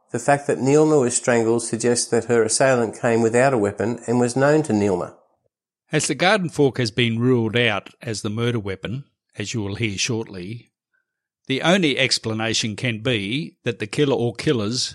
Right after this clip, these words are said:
Speaker 2: brought a murder weapon with them to the crime scene, just as they brought bleach and a blue bucket.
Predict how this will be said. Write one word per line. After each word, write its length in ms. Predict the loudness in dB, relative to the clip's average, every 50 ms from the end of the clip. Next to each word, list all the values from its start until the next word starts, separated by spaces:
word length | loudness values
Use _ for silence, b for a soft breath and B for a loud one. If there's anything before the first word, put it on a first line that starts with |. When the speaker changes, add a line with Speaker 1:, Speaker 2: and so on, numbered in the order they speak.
| -12 _ _
Speaker 2:
brought 340 | -6 0 2 4 4 4 2
a 60 | 0
murder 300 | -2 0 2 2 2 2
weapon 420 | 0 0 -2 -2 -2 -4 -4 -2 -2
with 220 | -2 -4 -2 -4
them 340 | -4 -4 -4 -6 -8 -10 -12 _ -8
to 120 | -4 -4
the 100 | -4 -2
crime 320 | -2 -2 -2 -2 -2 -2 -2
scene, 400 | -2 -2 -2 -2 -4 -6 -8 -12 _ _ _ _ _ _ _ _ _ _ _ _ _ -4
just 280 | -2 -2 0 0 -2
as 140 | -6 -4 -4
they 140 | -4 -4 -4
brought 480 | -4 -2 -2 -2 -2 -4 -8 _ _
bleach 540 | 0 0 2 0 0 -2 -4 -4 -4 -6 -10 _ _ _ -8
and 120 | -6 -6
a 60 | -6
blue 260 | -6 -4 -4 -4 -4 -4
bucket. 400 | -6 -6 -6 -6 -8 -10 -14